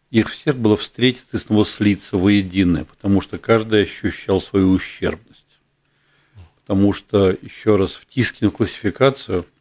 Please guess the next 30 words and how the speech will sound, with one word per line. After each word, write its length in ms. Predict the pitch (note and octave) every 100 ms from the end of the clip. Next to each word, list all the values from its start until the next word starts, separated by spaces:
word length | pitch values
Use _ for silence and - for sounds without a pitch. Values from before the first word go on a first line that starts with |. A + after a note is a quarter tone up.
| _ -
ну, 120 | -
любой 300 | B2 A#2+ B2
практикующий 840 | - A2+ - G#2 G#2+ F#2+ - - - _ _ _ _ _ - -
психотерапевт, 640 | - - - - G2+ D3+ D3
психиатр 320 | - B2 A2+
скажет, 280 | F#2 A2+ G#2
что 140 | -
не 100 | G#2+
бывает 500 | G2+ G2+ A2 G#2 F#2+ _ _ _ _ _ _ _ _ _ _ _ -
ни 200 | A#2+ A#2
одного 340 | G2+ G#2 A#2
чистого 600 | B2+ - A2 - - G2
типа 360 | - - E2+ G2+
личности. 400 | F2 E2+ - -
Всегда 160 | -
есть 200 | G2+ -
некое 300 | G#2 G2 G#2+
смешение, 500 | - - F#2+ - A#2
всегда 100 | G2+ G2+
есть 140 | -
преобладание 800 | G2+ G#2 F2+ G#2 A2 F#2+ D#2+ E2+
в 80 | _
каких-то 440 | F2 - - F#2
процентах. 720 | G2 G2+ - - A2+ _ _ _ _ _ _ _ _ _ _ _ -
Но 160 | C3+
мы 140 | E3+ G3+
стараемся 840 | - C#3 D3 C#3+ - - A2+ A2+ A2
упростить 540 | G#2+ A2 G#2 - F2 -
этот 220 | A#2 -
мир. 260 | C3+ D#3